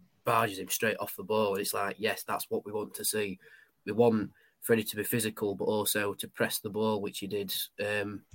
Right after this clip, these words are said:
in front of the Kop end as well. So in terms of work rate, Freddie did really well. It's just a shame that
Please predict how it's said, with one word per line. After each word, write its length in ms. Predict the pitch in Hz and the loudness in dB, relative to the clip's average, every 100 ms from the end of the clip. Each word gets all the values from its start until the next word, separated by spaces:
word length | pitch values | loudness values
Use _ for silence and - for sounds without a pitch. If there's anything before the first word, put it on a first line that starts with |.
| - | -6
in 100 | 110 | -2
front 180 | 120 110 | 0 -2
of 60 | |
the 80 | 101 | -2
Kop 240 | - 110 107 | -2 -2 -2
end 160 | 101 98 | -4 -4
as 100 | 95 | 2
well. 240 | 113 104 | 4 4
So 380 | 95 107 107 101 - - _ _ - | 0 0 0 -2 -6 -20 _ _ 0
in 80 | |
terms 220 | 113 147 135 | 6 8 8
of 80 | |
work 260 | 135 156 - | 12 12 12
rate, 400 | 101 101 113 - _ _ - | 8 4 2 2 _ _ 2
Freddie 200 | 120 113 | 2 4
did 120 | 110 | 2
really 220 | 113 104 | 2 4
well. 300 | 107 101 92 - _ _ _ _ _ - | 4 4 2 -6 _ _ _ _ _ -2
It's 140 | 117 | 0
just 140 | 117 113 | 0 0
a 20 | |
shame 340 | - 117 110 107 | 4 6 6 4
that 200 | 107 | 2